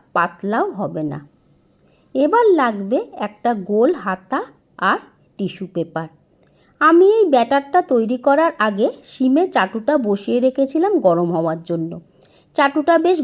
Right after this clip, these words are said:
গরম হয়ে গেছে। এই অবস্থায় চাটুতে এক চামচ তেল দিয়ে টিস্যু দিয়ে মুছে নিলাম। তারপর জলে ছিটে দিয়ে আবারও টিস্যু দিয়ে মুছে নিলাম। এইভাবে চাটুকে ধোসা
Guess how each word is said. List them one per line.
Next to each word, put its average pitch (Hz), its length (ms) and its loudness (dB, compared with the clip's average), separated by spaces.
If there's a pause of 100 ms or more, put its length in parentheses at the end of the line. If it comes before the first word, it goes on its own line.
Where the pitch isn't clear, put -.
গরম 233 240 4 (100)
হয়ে 320 260 6
গেছে। 339 280 0 (380)
এই 285 200 4 (200)
অবস্থায় 220 560 -2 (300)
চাটুতে 240 440 0 (220)
এক 233 80 -6 (140)
চামচ 339 340 4 (260)
তেল 220 220 2 (140)
দিয়ে 214 200 2 (420)
টিস্যু 294 300 2 (100)
দিয়ে 359 160 6 (100)
মুছে 208 340 2
নিলাম। 165 280 -2 (460)
তারপর 330 440 2 (280)
জলে 240 280 4 (120)
ছিটে 269 280 0 (120)
দিয়ে 247 160 6 (320)
আবারও 349 280 2 (120)
টিস্যু 285 240 2 (100)
দিয়ে 294 160 2 (100)
মুছে 233 260 0 (100)
নিলাম। 165 260 -2 (640)
এইভাবে 349 480 4 (420)
চাটুকে 277 520 0 (380)
ধোসা 269 320 2